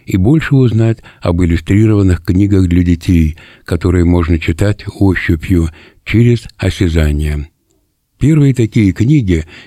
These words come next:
изготовили специальные библиотеки для слепых Тулы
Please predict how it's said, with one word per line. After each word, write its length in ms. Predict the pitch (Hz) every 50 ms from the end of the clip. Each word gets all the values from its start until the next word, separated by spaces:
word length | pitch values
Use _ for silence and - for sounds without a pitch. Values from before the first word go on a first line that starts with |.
| _
изготовили 640 | - 104 98 90 92 95 90 - 160 156 147 135 135
специальные 640 | 127 - - - - - 110 110 113 110 110 104 104
библиотеки 640 | 95 92 85 85 82 80 80 - 101 - - 92
для 140 | 85 87 82
слепых 500 | - - 92 80 - 104 104 104 92 - - - - _ - - -
Тулы 460 | 101 101 113 120 120 123 127 127